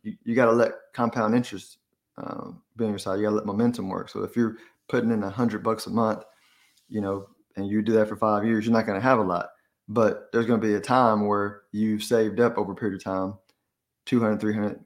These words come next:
four hundred thousand, five hundred thousand bucks, right? And let's say the market, let's say a million bucks, and the market goes up twenty percent in that year. That's a couple hundred grand in a year you made, when in the early days, I mean, you were, you know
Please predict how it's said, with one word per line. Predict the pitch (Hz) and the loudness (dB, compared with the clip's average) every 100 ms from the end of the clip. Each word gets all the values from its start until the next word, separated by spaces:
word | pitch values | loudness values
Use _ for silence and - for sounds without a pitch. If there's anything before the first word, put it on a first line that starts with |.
| - | -4
four | 107 | -2
hundred | 104 98 | -2 -4
thousand, | 101 101 104 104 | -2 -2 -2 2
five | 113 110 | 4 6
hundred | 107 101 | 4 0
thousand | 104 104 95 | 0 0 -2
bucks, | 101 - - - | -2 -4 -12 -10
right? | 98 101 - | -6 -6 -6
And | 104 | -8
let's | 104 | -4
say | 110 | -2
the | |
market, | 101 104 101 104 - _ _ _ _ | 0 -2 0 -4 -6 _ _ _ _
let's | - | -2
say | - | 4
a | 120 | 6
million | 131 151 107 | 6 6 4
bucks, | 95 92 - _ _ _ - | 0 -4 -8 _ _ _ -8
and | 110 | 0
the | |
market | 110 107 107 | 2 2 0
goes | 107 104 | 2 2
up | 107 107 | 2 0
twenty | - 120 110 | 0 0 0
percent | 104 - 127 | -2 -2 -2
in | 101 | 0
that | 95 | -4
year. | 95 90 - - | -4 -6 -10 -16
That's | - | -18
a | - | -6
couple | - 107 | -2 0
hundred | 120 101 | 0 -2
grand | 92 117 110 101 104 _ _ _ | 0 2 2 -2 -8 _ _ _
in | 120 | 0
a | 104 | 2
year | 110 135 | 4 4
you | 113 107 | 4 4
made, | 101 104 101 98 _ _ | 0 0 -2 -6 _ _
when | 113 107 101 - 110 | -2 -2 -4 -6 -4
in | |
the | 104 | -2
early | - 135 120 | 2 4 4
days, | 104 104 104 104 - _ _ _ - | 2 0 0 -4 -12 _ _ _ -10
I | |
mean, | 98 98 90 - | -8 -8 -10 -12
you | - 104 117 | -4 2 2
were, | 104 87 - | 2 -2 -6
you | |
know | 95 98 | -6 -6